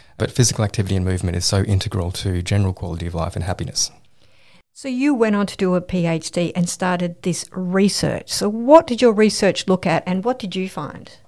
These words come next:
Speaker 1: I am still fairly early career, so I've done about the last five years of research in this area. Uh, we've just completed one randomised control trial, and don't underestimate how much effort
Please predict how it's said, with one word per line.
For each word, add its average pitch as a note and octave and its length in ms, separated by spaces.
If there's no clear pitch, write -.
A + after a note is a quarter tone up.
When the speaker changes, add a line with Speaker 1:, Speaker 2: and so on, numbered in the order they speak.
Speaker 1:
I C3+ 140
am E3+ 120
still D#3+ 180
fairly B2 280
early G#2 200
career, G2 360
so - 160
I've G2+ 140
done G#2 380
about G2+ 200
the G2+ 60
last F#2 240
five F#2+ 300
years F#2 320
of F2+ 140
research F#2 420
in F#2+ 60
this F#2 140
area. G#2 360
Uh, G2 280
we've G2+ 220
just A#2 100
completed A2 400
one G2 200
randomised G2+ 500
control G#2 340
trial, C3 360
and G#2 200
don't G#2+ 220
underestimate F#2+ 640
how F2 420
much G#2 360
effort A2+ 340